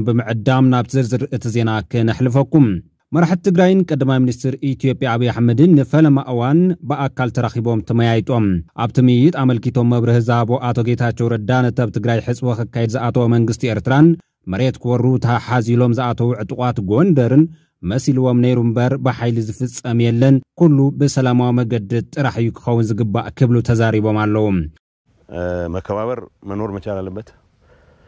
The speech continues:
Speaker 2: አንዱ ፍላጎቱን ሌላው ላይ ጭኖ፣ እ፣ የሚያረጋግጠው መብት፣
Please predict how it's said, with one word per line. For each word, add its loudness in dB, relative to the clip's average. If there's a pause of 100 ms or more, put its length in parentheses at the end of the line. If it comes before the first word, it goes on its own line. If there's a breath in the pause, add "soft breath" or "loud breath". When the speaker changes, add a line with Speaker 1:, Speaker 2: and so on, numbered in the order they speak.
(380 soft breath)
Speaker 2:
አንዱ -6 (680)
ፍላጎቱን -8
ሌላው -4
ላይ -6
ጭኖ፣ -10 (540)
እ፣ -8 (840 loud breath)
የሚያረጋግጠው -8
መብት፣ -8